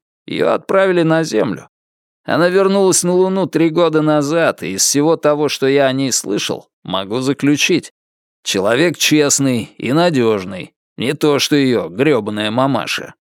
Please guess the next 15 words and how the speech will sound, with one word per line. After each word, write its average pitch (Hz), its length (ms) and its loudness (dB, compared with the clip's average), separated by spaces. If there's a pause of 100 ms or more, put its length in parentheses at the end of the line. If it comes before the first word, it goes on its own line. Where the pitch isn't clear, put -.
(1200)
С - 120 -6
воровского 123 640 2
стика 156 420 0
Альфии 127 680 0 (180)
можно 160 400 2
было 147 200 4
позвонить 131 560 0
куда 123 320 -2
угодно. 110 580 -2 (300)
Анонимно 175 800 0
и, 120 100 0
самое 147 440 0
главное, 127 680 0
абсолютно 127 800 0
бесплатно. 113 800 -2